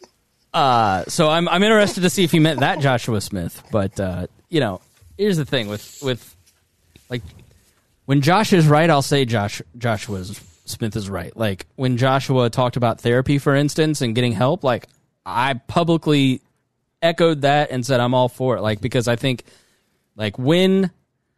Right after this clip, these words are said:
it's not, it's not enough. We must not just be disagreeable. We must also be anti-disagreeable. Uh, no, I think, <laughs> like, when somebody does, you know,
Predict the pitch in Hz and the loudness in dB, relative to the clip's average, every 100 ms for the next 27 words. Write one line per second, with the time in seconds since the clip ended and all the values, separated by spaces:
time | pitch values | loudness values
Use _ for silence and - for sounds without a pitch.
0 | _ _ _ _ _ _ _ _ 160 151 | _ _ _ _ _ _ _ _ -4 -2
1 | 165 165 196 160 165 160 208 220 180 165 | 0 2 2 0 -2 0 0 2 2 2
2 | - 156 139 151 208 214 170 143 139 - | 0 -2 0 2 2 0 -2 0 -2 -2
3 | 123 107 131 123 107 120 110 95 95 110 | -4 -2 -2 -2 -2 -2 -2 -4 -4 -2
4 | 113 120 - 120 - 107 107 120 113 110 | -2 -2 -2 -4 -4 -6 -4 -6 -4 -6
5 | 98 107 113 101 98 85 - - - - | -6 -8 -8 -6 -6 -8 -14 -20 -20 -20
6 | - 131 123 110 156 - 156 160 185 139 | -10 -4 -4 -2 -4 -2 0 2 2 2
7 | 175 165 175 160 - 233 202 175 165 147 | 2 2 2 2 2 2 2 2 2 2
8 | - 147 131 127 - - - 151 107 117 | 0 -2 -2 -2 -4 -12 -6 -2 -2 -4